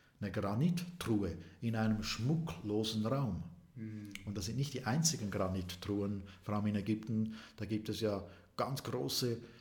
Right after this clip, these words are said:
Speaker 1: Granittruhen, die hundert Tonnen schwer sind, mit Deckel und allem zusammen, oder luftdicht und wasserdicht.
Speaker 2: Krass.
Speaker 1: Wasserdicht ist das Wichtige.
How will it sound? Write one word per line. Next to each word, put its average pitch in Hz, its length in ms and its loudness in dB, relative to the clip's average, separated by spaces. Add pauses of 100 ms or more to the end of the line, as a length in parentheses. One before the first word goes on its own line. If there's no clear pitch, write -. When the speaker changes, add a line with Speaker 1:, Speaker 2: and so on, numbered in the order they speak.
(160)
Speaker 1:
Granittruhen, 110 880 2 (240)
die 107 100 2
hundert 131 380 0
Tonnen 143 260 0
schwer 127 260 2
sind, 127 180 -2
mit 120 140 -6
Deckel 123 340 0
und 117 100 4
allem 117 260 6
zusammen, 117 400 2
oder 113 200 0
luftdicht 143 840 6
und 123 160 4
wasserdicht. 95 840 4 (160)
Speaker 2:
Krass. - 380 -6 (2250)
Speaker 1:
Wasserdicht 123 840 6
ist - 160 0
das 90 140 0
Wichtige. 85 420 -4